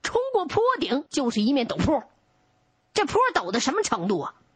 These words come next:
你离他稍微远一点儿，你看不着坡底儿。让张纪元就感觉到如临深渊一样，他本能的就勒了一下马。这时候巴图一看他这样，“不行，扶着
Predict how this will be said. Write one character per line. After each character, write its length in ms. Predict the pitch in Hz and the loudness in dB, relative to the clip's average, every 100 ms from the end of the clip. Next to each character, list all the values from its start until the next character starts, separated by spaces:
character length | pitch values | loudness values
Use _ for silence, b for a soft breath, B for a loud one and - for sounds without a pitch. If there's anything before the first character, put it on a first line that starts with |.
| _ _ _ _ _ B B B _ - | _ _ _ _ _ B B B _ 0
你 180 | 302 349 | 2 2
离 220 | 349 466 | 2 0
他 100 | 427 | 0
稍 140 | - 427 | 0 0
微 220 | 466 381 | 0 0
远 240 | 233 233 | 0 0
一 60 | 359 | -2
点 120 | 226 | -2
儿， 140 | 208 - | -4 0
你 120 | 233 | 0
看 220 | 233 415 | 2 0
不 20 | 269 | 0
着 100 | 285 | 0
坡 180 | 320 | 0
底 60 | 254 | 0
儿。 200 | - - _ _ _ _ _ _ _ _ _ _ _ | -4 -12 _ _ _ _ _ _ _ _ _ _ _
让 260 | - 415 330 | 0 2 2
张 220 | 440 415 | 0 0
纪 160 | 392 349 | 0 0
元 220 | 247 330 | 0 0
就 100 | 330 | 0
感 260 | 233 180 180 | 0 -2 2
觉 140 | 226 | 2
到 140 | 254 | 2
如 340 | 220 233 370 440 | 2 2 2 2
临 300 | 392 381 381 | 2 4 2
深 320 | - 392 392 | 2 0 4
渊 320 | 359 302 302 | 6 6 4
一 60 | 226 | 2
样， 200 | 214 180 | 0 -2
他 240 | 370 - 440 | -4 -2 2
本 240 | 381 277 | 2 4
能 160 | 277 254 427 | 2 2 0
的 100 | 523 | 0
就 100 | 330 339 | 0 2
勒 220 | 403 370 | 2 2
了 60 | |
一 100 | 320 | 2
下 140 | 294 285 | 2 2
马。 120 | 247 - _ _ _ _ _ _ _ _ _ - | 0 -6 _ _ _ _ _ _ _ _ _ -4
这 160 | 214 | -2
时 100 | 175 | 2
候 80 | 190 | 2
巴 240 | 214 220 | 2 -2
图 220 | 240 202 254 | -2 0 2
一 120 | 254 | 0
看 220 | - 302 | 0 0
他 60 | 262 | 0
这 140 | 392 | 0
样 120 | - - B - | 0 -4 B 0
，“不 80 | |
行， 80 | 494 508 554 - - | 6 6 6 0 -6
扶 100 | |
着 60 | - | 0